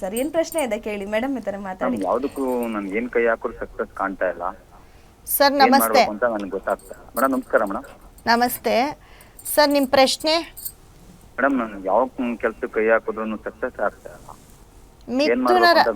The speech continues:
Speaker 2: ಗೊತ್ತಾಗ್ತಾನೆ ಇಲ್ಲ.
Speaker 3: ಮಿಥುನ ರಾಶಿ, ರೇವತಿ ನಕ್ಷತ್ರ ಬರುತ್ತೆ ನಿಮ್ದು.
Speaker 2: ಮೇಡಮ್, ಮೀನ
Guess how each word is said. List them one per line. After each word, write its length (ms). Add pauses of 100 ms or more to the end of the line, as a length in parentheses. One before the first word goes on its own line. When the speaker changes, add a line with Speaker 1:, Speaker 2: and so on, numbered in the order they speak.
Speaker 2:
ಗೊತ್ತಾಗ್ತಾನೆ 520
ಇಲ್ಲ. 100 (500)
Speaker 3:
ಮಿಥುನ 300 (120)
ರಾಶಿ, 240 (120)
ರೇವತಿ 360
ನಕ್ಷತ್ರ 360 (100)
ಬರುತ್ತೆ 320
ನಿಮ್ದು. 300 (840)
Speaker 2:
ಮೇಡಮ್, 240
ಮೀನ 140